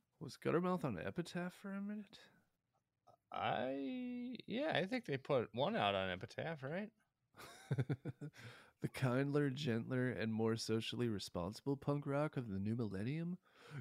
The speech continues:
Speaker 1: Guttermouth says you can stuff that notion along with your trendy bullshit right up your fucking ass.
Speaker 2: Ugh.
Speaker 1: I don't
Speaker 2: But
Speaker 1: know if that's true.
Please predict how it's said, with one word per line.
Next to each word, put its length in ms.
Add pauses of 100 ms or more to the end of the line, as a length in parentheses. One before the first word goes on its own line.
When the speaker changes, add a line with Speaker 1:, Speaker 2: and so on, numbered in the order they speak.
(140)
Speaker 1:
Guttermouth 500
says 380
you 80
can 100
stuff 300
that 180
notion 360
along 280
with 140
your 100
trendy 420
bullshit 480
right 200
up 100
your 120
fucking 360
ass. 380 (600)
Speaker 2:
Ugh. 300 (1000)
Speaker 1:
I 40
don't 120
Speaker 2:
But 80
Speaker 1:
know 120
if 60
that's 220
true. 260